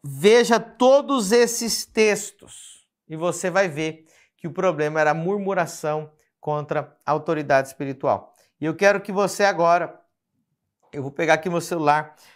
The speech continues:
eu quero ver, é, perguntas, eu quero ver se Deus tá falando com você e eu quero responder às suas perguntas em nome de Jesus, ok?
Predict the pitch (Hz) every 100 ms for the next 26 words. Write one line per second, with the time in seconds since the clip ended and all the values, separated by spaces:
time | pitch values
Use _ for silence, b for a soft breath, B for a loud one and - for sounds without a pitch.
0 | b 139 - 165 170 135 139 160 165 160
1 | 139 127 - - 127 123 120 117 - 196
2 | 185 156 131 196 214 214 196 - _ b
3 | b 143 139 170 165 165 160 151 208 208
4 | 185 - 175 175 165 170 156 - 165 170
5 | 170 _ _ _ _ 143 139 165 151 160
6 | 180 - 165 143 151 165 _ _ _ 147
7 | 143 - 151 - 160 127 139 139 143 135
8 | 139 139 147 139 139 147 139 117 - -
9 | - _ _ _ _ _ 107 - 165 190
10 | -